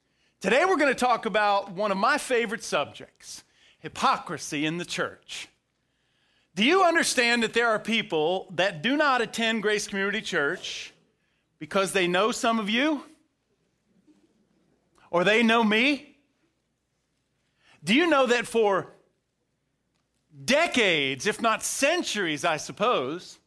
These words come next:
skeptics outside the church have pointed to believers inside the church and said, "There, that's the reason I don't attend." It's our hypocrisy that keeps many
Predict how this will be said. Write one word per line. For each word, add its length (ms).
skeptics 840
outside 560
the 80
church 440
have 240
pointed 360
to 120
believers 640
inside 580
the 80
church 380
and 100
said, 220
"There, 420
that's 300
the 100
reason 300
I 160
don't 180
attend." 480
It's 240
our 300
hypocrisy 1200
that 200
keeps 340
many 640